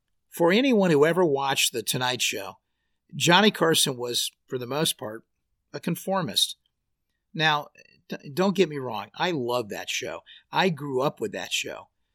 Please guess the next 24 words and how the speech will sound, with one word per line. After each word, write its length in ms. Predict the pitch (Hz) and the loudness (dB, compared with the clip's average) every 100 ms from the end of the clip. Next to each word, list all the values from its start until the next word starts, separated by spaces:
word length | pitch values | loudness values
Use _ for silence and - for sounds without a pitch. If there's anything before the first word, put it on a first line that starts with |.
| _ _ _ _ - | _ _ _ _ -10
But 100 | 180 | -2
this 180 | 254 | 0
was 140 | 180 123 | 2 2
not 180 | 139 127 | 2 2
a 60 | |
man 260 | 123 123 139 | 0 -2 -2
that 100 | 131 | -4
was 160 | 113 110 | -4 -4
going 200 | 123 117 | -6 -6
to 200 | 107 110 | -8 -10
wade 360 | 117 120 131 127 | -8 0 0 0
into 320 | 127 117 104 - 127 | -4 -6 -6 -12 -12
these 240 | 131 120 | -4 -4
kind 260 | - 120 110 | -4 -6 -6
of 80 | |
waters. 640 | 117 107 107 117 135 - - _ _ _ _ _ - | -6 -6 -6 -6 -6 -6 -8 _ _ _ _ _ -14
No. 280 | 135 113 87 _ _ _ _ _ _ _ _ - | -10 -10 -10 _ _ _ _ _ _ _ _ -10
Carson 360 | 175 214 - 160 | 0 2 2 0
had 180 | 127 - | -2 -2
too 140 | 202 | -4
much 240 | 190 160 | -2 -4
to 100 | - | -4
lose 480 | 127 151 127 110 107 | -2 0 0 0 -6
and 160 | 117 | -10